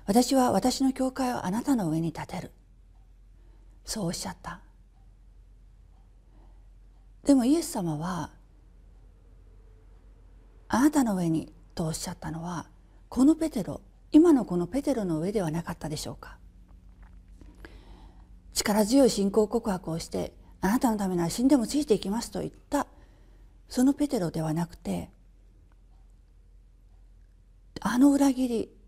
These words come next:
もう取り返しのつかない裏切りさえも許してくださる、その主の素晴らしさ、愛を知った、そのペテロの上に立てられた、立てるとおっしゃったのではないでしょうか。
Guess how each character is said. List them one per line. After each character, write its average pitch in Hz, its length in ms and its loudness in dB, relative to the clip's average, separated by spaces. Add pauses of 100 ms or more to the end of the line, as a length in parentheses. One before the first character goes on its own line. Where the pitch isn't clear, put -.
(100)
も 214 80 -2
う - 40 -6
取 196 120 0
り 240 80 0
返 285 180 0
し 285 160 -4
の 277 100 2
つ - 140 -10
か 277 140 2
な 277 100 4
い 202 60 -2
裏 175 200 -2
切 220 120 -2
り 233 80 -4
さ 285 180 -8
え 254 80 -2
も 175 300 -4 (500)
許 175 60 0 (120)
し - 80 -4
て 190 120 0
く 170 80 -4
だ 180 100 0
さ 190 140 -8
る、 - 120 -8 (800)
そ 247 140 2
の 302 100 8
主 311 200 -4
の 302 120 4
素 - 160 -6
晴 190 180 -2
ら 226 80 -4
し 220 60 -12
さ、 - 300 -12 (580)
愛 190 240 -2
を 170 80 -4
知 - 120 -10
っ - 40 -18 (140)
た、 247 200 -4 (600)
そ 247 100 0
の 269 140 4
ペ 302 240 -4
テ 294 100 0
ロ 226 100 -2
の 202 140 -4
上 247 160 2
に 262 120 2
立 - 280 -8
て 170 100 -8
ら 185 120 -4
れ 196 60 -6
た、 165 180 -12 (640)
立 175 200 -10
て 214 40 -6
る 202 120 -2
と 156 100 -8
お 151 60 -8
っ - 20 -12
し - 100 -12
ゃ - 60 -6
っ - 20 -18
た 196 120 -8
の 170 100 -6
で 160 60 -10
は 151 80 -6
な 156 120 -8
い 156 40 -10
で 160 100 -12
し - 100 -14
ょ 160 40 -18
う - 20 -20
か。 - 180 -20